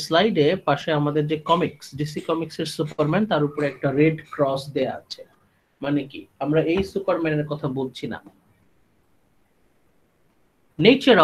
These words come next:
of a Superman। প্রথমত আমাদেরকে যে কাজটা করতে হবে, first of all, don't get the philosophical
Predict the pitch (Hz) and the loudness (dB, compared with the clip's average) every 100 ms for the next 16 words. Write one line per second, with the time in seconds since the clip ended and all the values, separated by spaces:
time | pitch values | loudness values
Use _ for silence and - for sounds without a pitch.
0 | 175 233 - - 131 - 196 170 143 110 | 6 2 -8 -8 -8 -4 -2 0 0 -2
1 | - - - _ _ _ _ _ _ - | -8 -18 -20 _ _ _ _ _ _ -16
2 | - 247 254 240 185 127 - - _ 139 | -2 2 4 6 4 4 -4 -14 _ -6
3 | 135 143 143 131 139 135 113 - 120 113 | -2 -4 -4 -4 -4 -4 -8 -8 -8 -8
4 | - 113 113 185 247 _ _ _ _ _ | -8 -8 -4 -4 -6 _ _ _ _ _
5 | _ - _ _ _ _ _ _ _ _ | _ -20 _ _ _ _ _ _ _ _
6 | _ _ _ _ 262 254 - 160 135 135 | _ _ _ _ 2 4 0 0 4 4
7 | 262 277 - _ - - - 190 277 320 | 4 0 -8 _ -20 -20 -2 4 4 4
8 | - - 170 185 - 180 156 - 160 202 | -2 -8 -4 -4 -4 -6 -4 -2 2 2
9 | 208 185 - 190 180 | 0 -6 -6 -8 -6